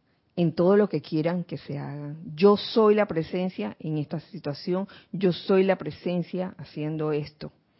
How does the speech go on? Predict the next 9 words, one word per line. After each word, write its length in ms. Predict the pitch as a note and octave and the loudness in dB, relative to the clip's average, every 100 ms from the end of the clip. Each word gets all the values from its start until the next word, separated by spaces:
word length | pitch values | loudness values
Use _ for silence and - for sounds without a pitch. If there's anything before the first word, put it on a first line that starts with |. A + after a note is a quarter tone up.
| _ _ _ _ _ _ _ _ _ _ _ _ _ _ _ | _ _ _ _ _ _ _ _ _ _ _ _ _ _ _
Oye, 360 | - E3+ D#3 C3 | -2 0 0 -2
esto, 480 | D3 - G#3+ G#3+ - _ _ _ | -6 -6 -4 -4 -8 _ _ _
mm, 560 | F#3 G3+ F#3 E3 D#3+ F3+ - _ _ _ _ _ _ _ _ _ _ _ _ _ - - | -8 -6 -6 -8 -10 -12 -16 _ _ _ _ _ _ _ _ _ _ _ _ _ -20 -10
me 180 | D#3 D#3+ | -4 -2
recuerda 680 | D3 C#3+ - F3 F#3 G3+ G#3 | -2 -4 -2 0 2 0 -2
que 340 | - D#3 C3+ - | -4 -6 -6 -10
hace 240 | - F#3+ | -8 -2
muchos 380 | F#3+ F#3+ A3+ G#3 | -2 -2 -2 -4
años 320 | F#3 F#3+ G#3 | -4 -4 -6